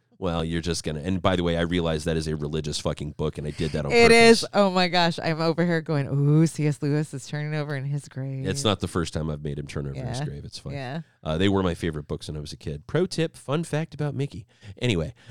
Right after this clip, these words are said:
Speaker 1: uh, but what I can tell you is from my relationships, not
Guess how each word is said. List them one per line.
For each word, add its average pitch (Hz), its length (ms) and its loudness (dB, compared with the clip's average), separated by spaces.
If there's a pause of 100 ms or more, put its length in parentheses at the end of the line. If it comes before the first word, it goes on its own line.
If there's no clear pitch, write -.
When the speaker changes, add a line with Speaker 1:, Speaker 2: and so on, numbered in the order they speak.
(140)
Speaker 1:
uh, 101 440 -2
but 120 100 4
what 131 140 6
I - 20 0
can 117 160 -2
tell 127 240 2
you 104 260 0
is 90 600 -2 (320)
from 147 200 4
my 120 140 0
relationships, 98 1000 -4 (680)
not 127 680 -2